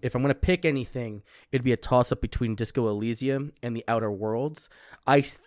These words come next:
think that Control might have a chance, but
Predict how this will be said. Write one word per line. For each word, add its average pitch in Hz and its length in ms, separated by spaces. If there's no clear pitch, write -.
think 202 300
that 190 260
Control 165 560
might 117 440
have 139 180
a 135 60
chance, - 720
but 123 480